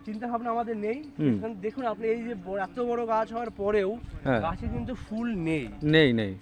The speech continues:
Speaker 2: একদমই
Speaker 1: নেই।
Speaker 2: নেই। কোনো
Speaker 1: আপনাকে
Speaker 2: গাছে
Speaker 1: খালি
Speaker 2: ফুল নেই।
Speaker 1: দেখিয়ে দিচ্ছি, গাছ ফুল নেই, এবং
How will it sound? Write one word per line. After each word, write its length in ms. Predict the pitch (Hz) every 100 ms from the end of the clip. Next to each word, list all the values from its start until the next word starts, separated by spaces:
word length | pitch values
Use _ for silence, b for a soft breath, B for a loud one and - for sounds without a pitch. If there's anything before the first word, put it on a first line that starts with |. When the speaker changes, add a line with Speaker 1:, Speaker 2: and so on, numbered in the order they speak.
| -
Speaker 2:
একদমই 260 | 123 135 165
Speaker 1:
নেই। 120 | 254
Speaker 2:
নেই। 140 | 220
কোনো 580 | 139 110 - - - 156
Speaker 1:
আপনাকে 100 | 285
Speaker 2:
গাছে 140 | 240 233
Speaker 1:
খালি 140 | 240
Speaker 2:
ফুল 80 | -
নেই। 100 | 220
Speaker 1:
দেখিয়ে 180 | 208 254
দিচ্ছি, 280 | 240 -
গাছ 200 | 233 233
ফুল 360 | 226 - 240 226
নেই, 240 | 233 220
এবং 220 | 175 190